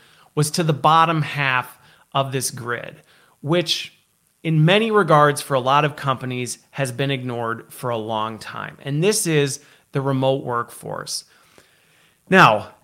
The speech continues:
I put these originally, I thought, and as J D and I were talking about this, these really fell into three. There was the remote workforce, there was the frontline workers, and then there was the, the corporate workers. And I said, I actually, the more I thought about it, the more time I spent reflecting on this,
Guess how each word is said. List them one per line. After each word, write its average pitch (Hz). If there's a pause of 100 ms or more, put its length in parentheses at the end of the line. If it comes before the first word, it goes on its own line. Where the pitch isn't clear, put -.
(580)
I 139
put 190
these 202
originally, 156
I 151
thought, 165
and 160
as 147
J 170
D 185
and 180
I 170
were 147
talking 135
about 127
this, 131
these 139
really 170
fell 160
into 131
three. 190
There 123
was 127
the 120
remote 170
workforce, 180
there 135
was 123
the 117
frontline 170
workers, 156
and 135
then 135
there 135
was 127
the, 120
the 131
corporate 185
workers. 123
And 143
I 151
said, 147
I 208
actually, 214
the 165
more 196
I 226
thought 165
about 214
it, 220
the 143
more 170
time 175
I 180
spent 156 (220)
reflecting 151
on 190
this, 202